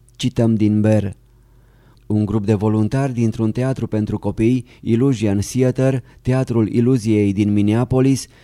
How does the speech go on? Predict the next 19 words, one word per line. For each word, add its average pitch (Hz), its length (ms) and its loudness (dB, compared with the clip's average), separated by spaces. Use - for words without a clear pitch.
se - 160 -4
producea 120 500 -2
în 127 80 2
școli 127 360 -2
cu 123 120 -4
piese 123 420 -2
scrise 120 440 -4
special 120 640 0
pentru 113 300 0
a-i 110 120 2
face - 260 -2
pe 120 120 0
copii 123 340 0
conștienți 120 600 0
de 113 100 -2
pericolul 117 580 0
permanent 120 540 0
care-i 107 280 -2
paște. 113 560 -2